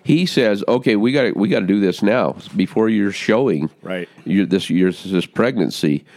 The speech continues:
Speaker 1: We have to do this now." And so he, uh, quickly married her. I think he would have maybe waited, uh, m-, more,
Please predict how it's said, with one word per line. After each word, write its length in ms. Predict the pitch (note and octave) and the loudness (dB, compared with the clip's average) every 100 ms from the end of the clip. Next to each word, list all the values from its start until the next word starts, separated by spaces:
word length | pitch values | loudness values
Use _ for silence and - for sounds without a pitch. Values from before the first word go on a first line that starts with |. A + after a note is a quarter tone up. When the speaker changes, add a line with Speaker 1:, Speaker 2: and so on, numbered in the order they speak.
| - - | -20 -6
Speaker 1:
We 220 | F2+ B2+ | 0 2
have 160 | B2+ A2 | 2 0
to 80 | F#2+ | 0
do 180 | G#2 | 0
this 240 | G2 F2+ - | 2 0 0
now." 300 | F#2+ D#2+ - | 2 2 0
And 180 | F2+ F2 | 0 -2
so 220 | - G2 | 0 0
he, 420 | F2+ C3+ D#3 A2 - - - - - | 2 0 0 -4 -6 -20 -20 -14 -4
uh, 320 | F#2+ F2 F2+ - | 0 2 0 -2
quickly 640 | - - F#3+ - A#2 E2 D2 | -4 0 0 0 0 2 2
married 480 | F#2+ C3+ E3 B2 | 2 2 2 0
her. 400 | E2+ E2+ D#2+ G#2+ - _ _ _ - | 0 0 2 -2 -6 _ _ _ -10
I 120 | - F#2+ | -4 -2
think 160 | B2 | 0
he 100 | G#2 | 2
would 160 | G2 F#2+ | 2 2
have 60 | |
maybe 300 | F#2 F#2 F2+ E2+ | 2 2 2 2
waited, 340 | F2+ E2+ E2 | 2 2 2
uh, 300 | E2+ E2+ D#2+ - _ - | 2 2 0 -4 _ -4
m-, 240 | D2+ E2 - | 0 0 0
more, 460 | F2 G2+ G2+ F2+ | 2 2 2 0